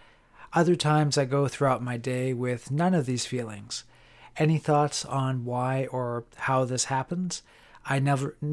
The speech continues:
I never felt this way before practicing sh-, practicing shamanism." So it's, it's an interesting question. The, the student is, uh, basically finding that they, you know,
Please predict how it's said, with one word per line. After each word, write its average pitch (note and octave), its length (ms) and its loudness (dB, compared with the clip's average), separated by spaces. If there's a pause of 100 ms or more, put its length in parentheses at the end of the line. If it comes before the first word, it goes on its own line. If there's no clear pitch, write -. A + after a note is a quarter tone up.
(140)
I D3 40 2
never D#3+ 280 4
felt C#3 240 2
this - 240 -4
way A#2+ 180 -2
before A#2 400 -6
practicing A#2+ 580 -4
sh-, - 180 -6 (200)
practicing B2+ 560 0
shamanism." A#2+ 680 -4 (800)
So - 140 0
it's, D#3+ 160 -6
it's E3+ 220 0
an F#3 80 4
interesting F#3+ 460 4
question. A2 480 0 (140)
The, B2 320 -2
the B2+ 120 -6
student D#3 520 2
is, C3 540 0 (480)
uh, C#3 140 -12
basically D3+ 400 6
finding C3 800 0
that A#2 420 -2 (360)
they, B2 760 0 (500)
you A2+ 100 -8
know, A#2 240 -8